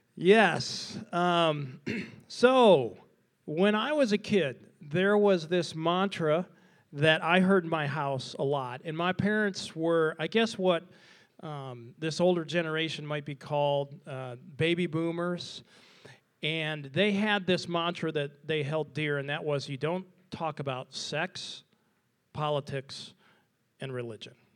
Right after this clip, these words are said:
Okay? Anybody heard that growing up? Okay. So those of us maybe that are over fifty or whatever, um, heard that.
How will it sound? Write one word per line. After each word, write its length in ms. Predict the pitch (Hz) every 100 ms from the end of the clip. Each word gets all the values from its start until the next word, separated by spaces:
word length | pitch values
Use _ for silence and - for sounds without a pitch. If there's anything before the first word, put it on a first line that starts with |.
| _ _ _ _ _ _ _
Okay? 320 | - 147 175 - _ - _ _ _ _ _
Anybody 400 | - 214 233 226
heard 220 | 208 226 220
that 340 | 226 226 220
growing 260 | 180 196 196
up? 180 | 208 - _ _ _ -
Okay. 400 | 202 226 123 - - _ -
So 180 | -
those 280 | 165 190 185
of 80 | 190
us 220 | 190 190
maybe 260 | 180 190 196
that 140 | 175
are 160 | 170 175
over 500 | 165 175 175 165 131
fifty 500 | - 165 151 156 165 151 -
or 260 | 147 139 135 _
whatever, 580 | 160 143 139 127 147 143 _ -
um, 420 | 139 139 131 127 - _ _
heard 360 | - 233 254 156
that. 340 | 139 147